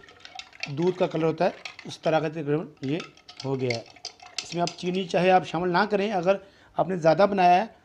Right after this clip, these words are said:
तो आप चीनी ना शामिल करें, डायरेक्ट शरबत से ही आप इसको, अ, डाल दें और चीनी की ज़रूरत नहीं है।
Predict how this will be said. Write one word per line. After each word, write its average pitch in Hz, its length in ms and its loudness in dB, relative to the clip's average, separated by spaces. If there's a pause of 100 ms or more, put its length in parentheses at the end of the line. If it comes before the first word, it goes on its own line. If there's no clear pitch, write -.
(120)
तो 175 60 -4
आप 165 220 4
चीनी 180 200 -4
ना 196 160 -2
शामिल 175 260 -4
करें, 180 220 -2 (460)
डायरेक्ट 180 260 -4
शरबत 180 340 -4
से 185 60 0
ही 196 120 4
आप 170 140 6
इसको, 180 260 -4
अ, - 920 -6
डाल 147 320 2
दें 190 200 0
और 170 360 0 (320)
चीनी 170 220 -2
की 180 60 0
ज़रूरत 156 240 -2
नहीं 131 240 -4
है। 117 80 -10